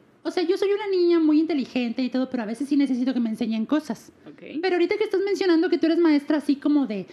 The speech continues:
Speaker 1: de quinto y sexto, yo no sé cómo es la actitud de los niños. O sea, es muy diferente a nosotros, los que estamos chiquitos en segundo, por ejemplo.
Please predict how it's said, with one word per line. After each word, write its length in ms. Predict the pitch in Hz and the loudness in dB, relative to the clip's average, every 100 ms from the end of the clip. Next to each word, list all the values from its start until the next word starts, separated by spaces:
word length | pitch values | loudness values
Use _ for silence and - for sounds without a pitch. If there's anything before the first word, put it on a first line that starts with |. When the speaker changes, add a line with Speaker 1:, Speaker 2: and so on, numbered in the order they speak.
| - - | -20 -12
Speaker 1:
de 200 | 233 226 226 | -8 -6 -6
quinto 360 | 254 269 269 | 0 2 2
y 60 | 285 | 0
sexto, 580 | - 285 - - 302 226 | 0 -4 -4 -6 -4 -2
yo 140 | 208 330 | 0 0
no 100 | 349 | 2
sé 160 | 320 | 0
cómo 240 | 339 339 339 | 0 2 2
es 80 | |
la 80 | 320 | 0
actitud 320 | 320 - 277 | 0 -2 -2
de 80 | 269 | 0
los 180 | 262 226 | 0 2
niños. 300 | 277 294 - | 4 4 2
O 20 | |
sea, 120 | - 294 | -2 -2
es 60 | |
muy 100 | 339 | 0
diferente 440 | 370 392 320 269 320 | 0 0 2 2 2
a 20 | |
nosotros, 480 | 285 - 240 226 330 | 0 0 -4 -2 0
los 120 | 359 | 0
que 60 | 285 | -2
estamos 280 | 262 262 | 0 0
chiquitos 500 | 285 277 240 240 320 | 0 0 0 -2 -2
en 120 | 349 277 | -2 -2
segundo, 540 | 247 214 220 196 254 | -2 -4 -4 -4 -6
por 100 | 349 | -6
ejemplo. 540 | 320 277 262 233 330 | -4 -2 0 -2 -6